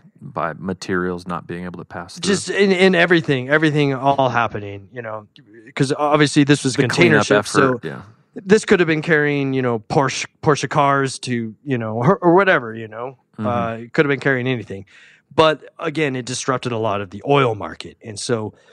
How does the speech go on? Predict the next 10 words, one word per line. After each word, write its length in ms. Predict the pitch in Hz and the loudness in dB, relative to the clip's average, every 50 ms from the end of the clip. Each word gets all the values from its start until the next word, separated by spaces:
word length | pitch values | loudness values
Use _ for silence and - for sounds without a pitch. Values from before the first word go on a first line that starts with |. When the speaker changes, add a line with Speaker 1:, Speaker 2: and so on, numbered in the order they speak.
| _ _ _ _ - | _ _ _ _ -4
Speaker 2:
what 240 | 135 135 170 160 156 | 2 2 4 4 4
was 180 | 156 147 131 | 2 -2 -2
the 160 | 113 139 135 131 | 0 0 0 2
actual 400 | 127 127 - - - 131 120 113 | 0 -2 -2 -2 -2 0 0 0
real 200 | 117 113 107 95 | 0 0 -2 -2
black 280 | 92 123 107 95 - | -2 -4 -4 -4 -4
swan 520 | - - - - 127 135 135 147 151 151 139 | -6 -8 -4 0 2 4 6 6 4 4 2
event 360 | 123 107 107 107 101 95 - | -2 -4 -8 -10 -12 -12 -16
here 380 | - - 127 113 107 101 95 95 | -14 -12 -10 -8 -8 -8 -10 -12
was 380 | 95 95 98 98 92 - - | -12 -14 -12 -12 -12 -12 -14